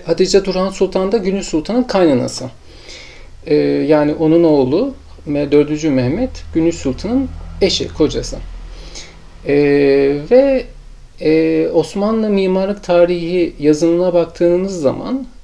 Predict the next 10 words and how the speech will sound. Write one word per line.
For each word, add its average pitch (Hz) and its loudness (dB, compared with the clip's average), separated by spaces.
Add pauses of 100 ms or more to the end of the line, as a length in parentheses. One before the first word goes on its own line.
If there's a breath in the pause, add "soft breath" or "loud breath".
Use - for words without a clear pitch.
e, 147 -4 (1200)
geç 190 -2 (160)
on 160 4
yedinci 147 2
yüzyıl 170 -4
ve 165 2
erken 139 -4
on 160 0
sekizinci 131 -8
yüzyılın, 175 -4